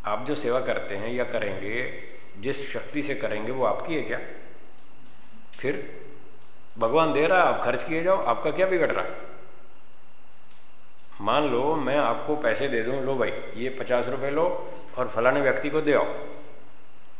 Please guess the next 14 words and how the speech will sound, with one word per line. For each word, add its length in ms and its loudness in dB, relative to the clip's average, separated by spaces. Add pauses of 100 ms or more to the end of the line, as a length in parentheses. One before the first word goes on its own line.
(440)
तो 60 -2
आपको 340 2
देने 240 0
में 200 0
कष्ट 180 2
है 100 2
क्या? 140 2 (1500)
पैसे 200 0
तो 100 0
मैं 200 2
दे 120 4
रहा 100 6
हूं 80 2
ना, 60 0